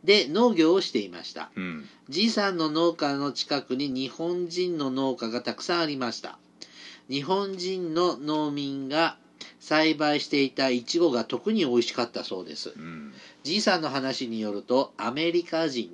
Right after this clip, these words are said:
Speaker 1: メキシコ人、日本人など、えー、農民が仲良く住んでいました。日本人の移民がほとんど広島や九州から来た人だっ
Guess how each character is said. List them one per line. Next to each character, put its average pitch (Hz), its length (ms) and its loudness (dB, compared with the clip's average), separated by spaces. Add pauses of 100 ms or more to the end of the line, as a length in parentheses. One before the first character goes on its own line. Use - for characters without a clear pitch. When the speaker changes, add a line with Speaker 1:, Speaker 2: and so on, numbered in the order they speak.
(120)
Speaker 1:
メ 113 140 -4
キ 170 200 2
シ - 160 -2
コ 165 260 2
人、 110 220 -6 (300)
日 120 160 -4
本 170 400 -2
人 165 340 -2
な 107 140 -4
ど、 92 300 -6 (380)
え 101 480 -2
ー、 104 40 -4
農 185 280 0
民 175 320 -2
が 165 300 0
仲 175 460 0
良 202 200 4
く 156 400 0
住 139 220 -4
ん 117 140 -4
で 131 260 2 (220)
い 110 80 -6
ま 92 160 -10
し - 120 -12
た。 82 200 -10 (800)
日 139 180 -4
本 185 400 -2
人 165 340 -2
の 170 280 2
移 143 140 -2
民 135 300 -2
が 156 160 2
ほ 143 140 -2
と 165 260 0
ん 135 160 -2
ど 139 220 4
広 160 400 2
島 165 220 -2
や 180 160 2
九 202 240 -6
州 175 180 2
か 175 140 -2
ら 180 80 0
来 - 100 -8
た 120 140 -2
人 101 180 -6
だ 82 140 -12
っ - 20 -20